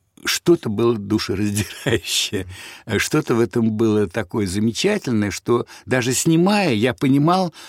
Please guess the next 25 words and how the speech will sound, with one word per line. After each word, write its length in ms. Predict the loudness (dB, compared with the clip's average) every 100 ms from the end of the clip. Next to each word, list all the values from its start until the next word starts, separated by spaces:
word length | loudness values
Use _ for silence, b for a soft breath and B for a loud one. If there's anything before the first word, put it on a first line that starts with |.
| B
что 300 | -4 -2 0
это, 300 | 2 2 2
в 80 | 2
общем, 720 | 2 0 0 2 2 0 -8 -10 -10
эффектная 560 | -4 -2 -4 -8 -8
история. 460 | -8 -10 -12 -14 -20 _ B B B B
Очень 320 | -2 0 0
эффектная 480 | 0 0 0 0 0
и 80 | 2
очень 340 | 2 2 0
в 100 | -2 -2
ключе, 520 | -2 0 0 0 0 B B B
э, 240 | 0 0
тех 260 | 0 -2 -2
взаимоотношений, 800 | 0 0 0 -2 -4 0 0 0
которые 400 | -2 -2 0 0
возникли 520 | -2 -2 -2 -4 -4
на 120 | -4
этом 220 | -4 -8
корабле, 520 | -8 -4 -4 0 0 -2 -10
ну, 280 | -6 -4
в 60 | -4
процессе 640 | -6 -8 -6 -8 -6 -10 -10 B B B B
эротических 840 | -2 -2 -4 -8 -8 -8 -10 -10 -12
всяких 440 | -6 -6 -6